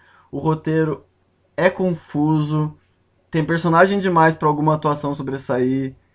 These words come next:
Então eu acho que é muito difícil alguma categoria principal. Mas a, as técnicas eu acho que ele vai acabar conseguindo umas duas indicações assim e já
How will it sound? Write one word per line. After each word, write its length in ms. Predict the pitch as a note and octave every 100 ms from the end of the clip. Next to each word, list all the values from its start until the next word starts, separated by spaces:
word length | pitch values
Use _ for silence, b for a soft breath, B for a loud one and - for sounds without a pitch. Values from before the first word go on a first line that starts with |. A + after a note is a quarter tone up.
| _ _ _ -
Então 320 | C3 D3 D#3
eu 60 | D#3+
acho 180 | E3 -
que 60 |
é 40 | F3+
muito 380 | F3 G3+ A#3 A3+
difícil 360 | A3+ F#3 F#3
alguma 180 | E3+ E3+
categoria 400 | E3 D#3+ E3 E3+
principal. 640 | E3 E3+ - B2 G#2 A2 - _ _ -
Mas 280 | C3+ D3 D#3
a, 520 | D3+ D3 C#3 B2 A#2 -
as 140 | C3
técnicas 440 | D3 D3+ E3 E3
eu 100 | D#3
acho 180 | D3 D3+
que 60 | D#3
ele 60 |
vai 140 | D3 C#3
acabar 320 | C#3 C#3 B2+
conseguindo 460 | C3 B2 B2+ B2 A#2+
umas 240 | A#2+ B2
duas 320 | A#2+ A#2+ A#2 _
indicações 580 | B2 A2+ A2+ A2+ A2 G#2+
assim 360 | G#2+ A2+ A2 A2
e 160 | A2
já 320 | A2+ A2+ -